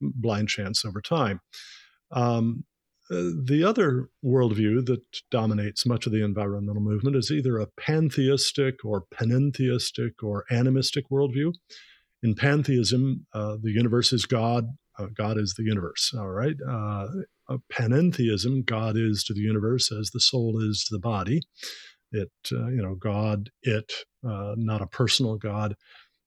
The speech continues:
inhabits, uh, suffuses the universe.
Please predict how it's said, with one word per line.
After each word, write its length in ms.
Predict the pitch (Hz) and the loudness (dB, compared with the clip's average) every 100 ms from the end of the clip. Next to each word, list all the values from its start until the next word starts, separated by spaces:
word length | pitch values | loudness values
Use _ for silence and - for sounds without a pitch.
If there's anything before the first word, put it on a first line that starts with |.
| _ | _
inhabits, 840 | - 117 - 127 107 92 - - 131 | 2 2 4 2 2 -2 2 2 2
uh, 300 | 110 101 98 | 0 -4 4
suffuses 1080 | - 147 131 - 143 123 104 - - 107 123 | 4 6 2 0 4 4 4 0 -2 -2 2
the 120 | 120 | 2
universe. 600 | 107 101 90 87 - | 2 0 -4 0 0